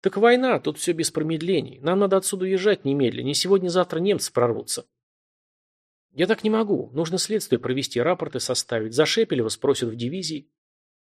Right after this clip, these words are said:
«Тело на полуторку и в город, рапорты и всякие ваши бумажки по дороге напишем». «Э, нет», покачал пальцем Буряков.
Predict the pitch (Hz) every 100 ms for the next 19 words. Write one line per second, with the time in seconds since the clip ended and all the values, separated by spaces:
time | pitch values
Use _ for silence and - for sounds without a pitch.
0 | _ _ _ _ - 123 120 110 117 135
1 | 190 - 131 104 107 156 170 - 147 175
2 | 135 123 - 147 - 127 139 123 113 123
3 | 160 - - 120 117 160 180 180 180 -
4 | 170 _ _ _ _ - 127 139 202 233
5 | 180 135 131 147 - 131 131 - 123 -
6 | 120 104 123 117 139 - 120 -